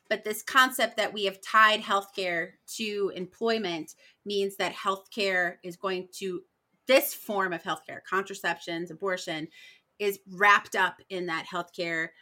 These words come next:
going forward, where we see companies like, uh, Yelp, Amazon, Airbnb, Citigroup, Match Group, all saying that they will extend, Apple, all saying they will extend, um,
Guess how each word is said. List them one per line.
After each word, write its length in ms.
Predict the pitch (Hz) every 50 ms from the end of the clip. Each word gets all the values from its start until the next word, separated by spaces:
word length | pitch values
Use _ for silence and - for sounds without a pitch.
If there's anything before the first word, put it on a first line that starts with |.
| _ _ -
going 240 | - 175 170 175
forward, 520 | 170 - - 202 190 185 180 165 170 - 160 -
where 120 | 185 180
we 120 | 180 180
see 360 | 180 - - 202 196 190 180 180 -
companies 640 | - 202 190 - 196 202 185 180 180 175 - - -
like, 440 | 185 185 180 170 165 165 151 - - - _ _ _ _ _ _ - - - - _ _ -
uh, 300 | - 185 175 156 147 135 - _ _ _ _ _ _ _ - - - - _ _ _ _ _
Yelp, 540 | - 202 190 220 220 208 208 185 - - - - _ _ _ _ _ _ _ _ -
Amazon, 760 | 208 208 208 202 196 196 208 196 190 185 185 185 180 175 - _ -
Airbnb, 840 | 208 214 214 214 202 214 196 190 190 185 - 185 180 185 175 175
Citigroup, 640 | - - - - 233 220 202 190 202 196 190 185 - -
Match 360 | - 214 196 185 185 180 - -
Group, 320 | - 196 185 180 180 - - _ -
all 220 | 196 196 202 202
saying 320 | 196 - - 202 196 190 190
that 120 | 185 180
they 140 | - 185 180
will 160 | 175 170 165
extend, 560 | - - - - - - - 208 185 185 180 - -
Apple, 420 | 185 185 190 - 202 185 185 185 - - - - -
all 160 | - 214 214
saying 240 | 214 214 220 202 202
they 100 | 190 190
will 120 | 185 175
extend, 560 | 175 175 - - - 208 185 185 180 180 180 - - - - - - _ -
um, 260 | 180 160 147 165 165